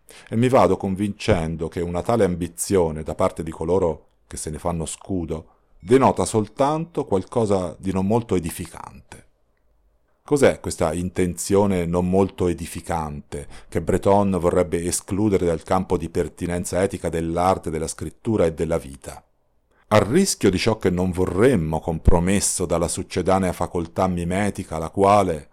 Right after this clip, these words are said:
nel sistema degli oggetti in cui si caratterizza il modo di produzione e consumo capitalistici, estingue l'essenza umana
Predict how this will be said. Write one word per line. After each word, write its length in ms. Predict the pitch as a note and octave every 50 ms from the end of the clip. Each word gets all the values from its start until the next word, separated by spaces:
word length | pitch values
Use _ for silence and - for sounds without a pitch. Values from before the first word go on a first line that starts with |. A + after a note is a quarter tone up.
| _ -
nel 180 | F2+ E2+ -
sistema 400 | - - - - G2 G2 F#2 F2+
degli 220 | E2+ F2 F2 E2 F2
oggetti 480 | F2 F2 E2+ F#2+ F#2 F#2 - - F2+
in 100 | E2 D#2
cui 240 | - - F#2+ F#2 F2+
si 120 | - -
caratterizza 760 | - - F2 E2+ E2+ E2+ - - D#2+ F2+ F#2+ F2 E2 F#2 F#2 E2+
il 80 | E2
modo 300 | D#2+ E2+ E2+ F2+ F2 F#2
di 120 | D#2+ F2 -
produzione 680 | - F2 D#2+ E2+ E2 - - - G2+ G2 F#2+ F#2 F2
e 80 | E2 -
consumo 520 | - F2+ E2+ E2 - - G#2 F#2+ F2+ F2
capitalistici, 1120 | - F2+ D#2+ - - - - E2 D#2+ F2 G#2+ A#2+ - - - - F2+ E2 - - D#2+ D2+ - - - - - - - -
estingue 680 | - F#2+ - - - - - A2+ A2 A2+ A2 F#2 F#2 F2+
l'essenza 600 | E2+ E2 - - - G2+ G2+ G2 G2+ - - F2+
umana 600 | F2 E2+ E2+ F#2+ G#2 A2 A2+ A2 G2+ F2 D#2+